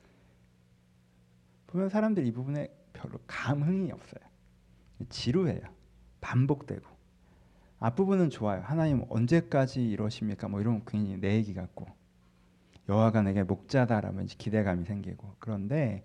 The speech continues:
"하나님이 어떻다, 하나님을 송축해라, 하나님을 찬양하라", 뭐, 계속 그러니까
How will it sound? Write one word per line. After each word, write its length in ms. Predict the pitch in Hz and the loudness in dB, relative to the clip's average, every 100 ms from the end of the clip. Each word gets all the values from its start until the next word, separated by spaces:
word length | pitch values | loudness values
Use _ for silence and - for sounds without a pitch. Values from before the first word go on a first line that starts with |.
| - - - - - | -14 -20 -20 -20 -4
"하나님이 500 | - 208 214 180 156 | 2 4 6 4 4
어떻다, 460 | 92 - 104 - 90 | 2 0 -4 -4 -8
하나님을 480 | 104 175 196 165 | -2 0 0 0
송축해라, 580 | 135 127 123 - 92 92 | 0 0 -2 -6 -8 -2
하나님을 400 | 131 196 175 123 | 2 2 2 -2
찬양하라", 440 | - 131 120 90 - | -2 -2 -2 -6 -6
뭐, 140 | 123 | -4
계속 260 | 120 127 123 | -2 -2 -2
그러니까 560 | 117 113 117 139 165 | -2 -4 -4 -2 -2